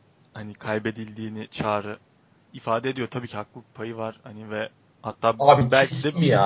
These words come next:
Speaker 1: birinci,
Speaker 2: Yani
Speaker 1: birinci sıraya yine onu koyabiliriz ama bahsetmek istediğim bir şey daha var ki Çağrı'ya yorumlatmak istediğim. Ee,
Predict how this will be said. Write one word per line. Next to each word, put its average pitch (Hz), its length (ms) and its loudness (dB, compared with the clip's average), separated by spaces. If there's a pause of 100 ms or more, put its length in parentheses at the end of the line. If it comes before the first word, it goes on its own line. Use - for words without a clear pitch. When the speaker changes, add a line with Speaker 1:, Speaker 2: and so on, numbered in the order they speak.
Speaker 1:
birinci, 170 160 -4 (240)
Speaker 2:
Yani 131 200 10
Speaker 1:
birinci 147 300 0
sıraya 170 280 0
yine 170 140 -2
onu 170 180 -2
koyabiliriz 160 560 0
ama 156 220 -2 (240)
bahsetmek 147 480 0
istediğim 151 460 -6 (380)
bir 139 60 -10
şey 151 240 0
daha 160 220 6
var - 120 4
ki - 340 -4 (440)
Çağrı'ya 127 360 -2
yorumlatmak 120 640 -6
istediğim. 117 460 -10 (760)
Ee, 117 440 4